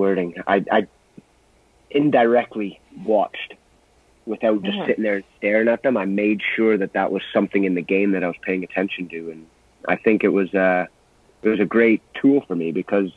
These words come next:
Speaker 1: it, it, it's even a bigger tool for this generation because you got so much soccer on so many channels from so many countries.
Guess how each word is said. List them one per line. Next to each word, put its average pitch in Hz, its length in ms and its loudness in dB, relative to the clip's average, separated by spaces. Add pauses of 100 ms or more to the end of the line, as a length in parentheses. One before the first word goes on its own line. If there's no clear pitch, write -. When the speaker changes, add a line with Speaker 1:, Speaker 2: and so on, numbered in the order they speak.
(200)
Speaker 1:
it, 92 80 -4 (120)
it, 92 80 -4 (180)
it's 104 180 -2
even 101 180 2
a - 100 -8
bigger 117 260 4
tool 107 240 2
for 95 140 -2
this 120 100 0 (120)
generation 87 480 -2
because 101 200 0
you 98 140 2
got 90 80 -2 (120)
so 117 60 6 (100)
much 95 120 -4 (100)
soccer 104 280 0
on 90 80 -6 (120)
so 104 140 -2
many 98 140 -2
channels 95 420 -4 (480)
from 85 120 -6 (160)
so 110 140 6
many 90 100 2
countries. - 380 -4